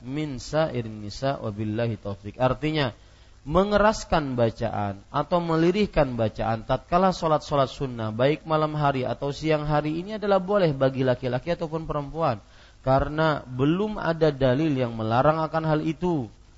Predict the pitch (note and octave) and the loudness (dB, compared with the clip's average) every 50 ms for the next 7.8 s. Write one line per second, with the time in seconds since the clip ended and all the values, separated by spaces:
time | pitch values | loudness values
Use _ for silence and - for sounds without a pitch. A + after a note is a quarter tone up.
0 | - - B2 C#3+ D#3 D#3 D3+ - G3 G3 F3 F#3+ E3+ E3 E3 E3 D#3+ - - C#3+ | -20 -2 2 2 2 2 2 -2 -4 0 2 2 2 4 2 2 0 2 2 4
1 | C3+ B2+ B2 A#2+ A2+ C3 C3+ C3+ D#3 D#3 C#3+ B2 A2 - - - A#2+ - C3 C3+ | 4 4 4 2 0 -4 0 4 6 6 6 4 0 -6 -10 -10 -6 -2 0 0
2 | C3+ - C#3 B2+ A#2+ A2 A#2+ A2+ A#2 D3 D3 C3+ B2 A#2+ A2+ A#2 A2 A2 A2 G#2+ | 2 2 2 2 4 4 2 0 0 -2 -2 0 0 0 0 0 -2 -2 -4 -6
3 | - C#3+ C#3+ D3+ D#3 D3+ C3+ B2 A#2 A2+ A2 - - B2+ B2 B2 A#2+ B2+ C3 B2 | -6 -6 -4 -4 -4 0 0 0 -2 -2 -6 -6 -6 -6 -4 -4 -2 0 0 0
4 | A#2+ - - - - - - - - - - - - - A#2 B2+ B2+ - D#3 D#3+ | 0 -2 -6 -14 -20 -20 -20 -20 -20 -20 -20 -20 -20 -8 -6 -6 0 6 8 10
5 | E3+ F#3 F#3 - - - - - - - - - - - - - - - A#2+ A2 | 10 10 8 4 -4 -14 -20 -20 -20 -20 -20 -20 -20 -20 -20 -20 -20 -12 -6 -4
6 | A#2+ A#2+ B2 G#2+ - - - - - - - - - - - - - - - - | -2 -2 -2 -4 -6 -10 -18 -20 -20 -20 -20 -20 -20 -20 -20 -20 -20 -20 -20 -20
7 | - - - - D3+ D3 D#3 F#3 A3 G#3+ G3+ F3 E3+ F3 D#3+ - | -20 -20 -4 -2 0 2 4 2 2 4 6 6 6 6 2 -2